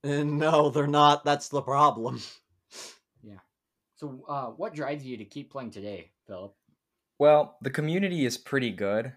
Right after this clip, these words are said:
Speaker 3: I mean, most of it. And the
Speaker 2: Mm-hmm.
Speaker 3: ability to create stuff like games, clothing, models for people, and for them to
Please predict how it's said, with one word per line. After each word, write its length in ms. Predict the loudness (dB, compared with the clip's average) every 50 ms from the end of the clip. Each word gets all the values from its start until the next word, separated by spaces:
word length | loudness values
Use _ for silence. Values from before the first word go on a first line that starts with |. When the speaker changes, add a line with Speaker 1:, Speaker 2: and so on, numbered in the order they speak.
| _ -8
Speaker 3:
I 60 | -6
mean, 160 | -4 -4 -4 -2
most 280 | -2 -4 -4 -4 -6
of 120 | -6 -2 0
it. 240 | -2 -2 -2 -8 _ _
And 300 | -4 -2 0 0 0 0
the 80 | 0 -2
Speaker 2:
Mm-hmm. 60 | 0 0
Speaker 3:
ability 300 | 0 0 0 0 -2 -4
to 160 | -6 -8 -10
create 640 | -8 -8 -6 -4 -2 0 0 0 0 -2 -4 -6 -10
stuff 340 | -4 -2 0 0 0 0 -2
like 240 | -4 -4 -6 -8 -14 _ _ -10
games, 540 | -6 -4 -2 -2 -2 -2 -2 -4 -6 -8 -12
clothing, 540 | -10 -6 -4 -2 -2 -2 -4 -4 -4 -4 -2
models 600 | -2 0 0 0 -2 -2 -6 -6 -10 -12 -16 -16
for 160 | -14 -12 -12
people, 580 | -12 -10 -10 -10 -6 -4 -2 -2 -2 -2 -6 _ _ _ _ _ -8
and 240 | -6 -4 -4 -4 -4
for 100 | -4 0
them 240 | 0 2 0 0 -2
to 360 | -4 -4 -2 0 0 -2 -4